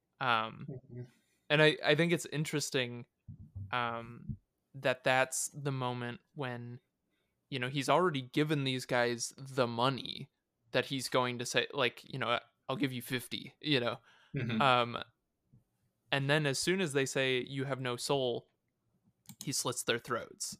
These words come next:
Speaker 1: you know? And I just think that's such an interesting, like, he w-, it seems like he was ready to pay them and just
Speaker 2: Mm-hmm.
Speaker 1: let that be the deal. But for some reason, that's the thing that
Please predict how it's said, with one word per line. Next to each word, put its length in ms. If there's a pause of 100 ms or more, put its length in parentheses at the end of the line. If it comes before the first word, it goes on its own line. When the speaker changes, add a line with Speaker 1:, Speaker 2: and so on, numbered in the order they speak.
(260)
Speaker 1:
you 160
know? 100
And 180
I 80
just 220
think 140
that's 220
such 180
an 120
interesting, 500
like, 200
he 200
w-, 180 (100)
it 140
seems 300
like 160
he 120
was 200
ready 300
to 100
pay 280
them 440 (640)
and 140
just 200
Speaker 2:
Mm-hmm. 160
Speaker 1:
let 240
that 200
be 120
the 100
deal. 580 (720)
But 100
for 140
some 320
reason, 380
that's 220
the 140
thing 420
that 240